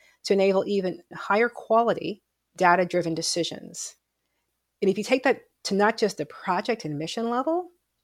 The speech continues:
but to the organizational level, then our organization leaders can now consider that anonymizing data from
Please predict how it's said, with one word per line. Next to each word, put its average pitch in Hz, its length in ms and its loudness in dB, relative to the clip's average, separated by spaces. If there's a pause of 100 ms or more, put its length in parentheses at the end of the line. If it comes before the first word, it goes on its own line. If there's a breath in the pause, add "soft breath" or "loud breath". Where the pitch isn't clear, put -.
(100)
but 185 100 -2
to 190 60 -4
the 175 140 0
organizational 170 760 -2
level, 302 460 0 (560)
then 202 100 4
our 190 140 8
organization 208 640 2
leaders 190 540 0
can - 240 -6
now 214 160 2
consider 233 500 -2
that 175 300 2 (260 soft breath)
anonymizing 214 960 2
data 170 420 0
from 175 200 0